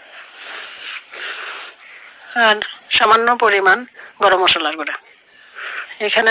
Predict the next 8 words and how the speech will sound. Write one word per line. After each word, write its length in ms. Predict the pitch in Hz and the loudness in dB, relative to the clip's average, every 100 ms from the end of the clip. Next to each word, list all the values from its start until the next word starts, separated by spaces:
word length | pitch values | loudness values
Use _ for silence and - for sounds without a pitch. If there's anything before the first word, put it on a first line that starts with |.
| 226 | 4
আমি 140 | 240 247 - - - - 196 | 2 -4 -10 -20 -18 0 4
ঘরেই 300 | 196 208 226 | 6 4 4
গরম 160 | 196 190 | 2 4
মশলার 300 | 214 202 196 | 2 0 -2
গুঁড়াগুলি 340 | 196 196 190 190 | 0 -2 -2 -4
করে 140 | 196 196 190 | -2 0 0
রেখেছি। 320 | 202 - 247 277 - - - - - - - - - - - - - - - - - - - - - - - 233 | 0 -2 -2 -8 -16 -20 -20 -20 -18 -18 -16 -16 -16 -16 -18 -20 -20 -20 -20 -20 -20 -20 -20 -20 -20 -20 -18 -12
এখন 220 | 233 | -8